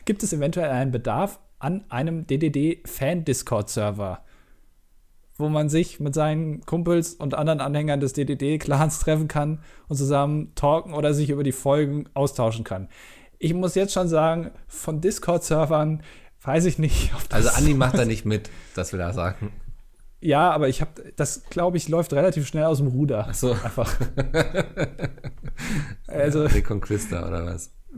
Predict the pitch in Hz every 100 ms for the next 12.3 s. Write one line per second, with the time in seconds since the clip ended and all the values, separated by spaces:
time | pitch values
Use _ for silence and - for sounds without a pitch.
0 | 170 139 131 117 - - 139 139 139 143
1 | - - - 151 196 196 175 165 - 180
2 | - 202 202 165 170 143 180 - 151 151
3 | 131 165 190 202 202 233 - - 123 -
4 | - 147 139 151 139 120 123 120 135 139
5 | - 160 - 147 160 151 175 165 151 139
6 | 147 151 151 147 - 147 160 160 160 151
7 | 151 147 135 156 - 147 156 147 139 139
8 | 139 165 151 135 143 143 - 151 151 147
9 | 143 139 139 131 139 123 117 95 95 123
10 | 156 147 - 165 165 160 - 151 - -
11 | 180 185 - 151 160 135 127 139 123 123
12 | 160 185 196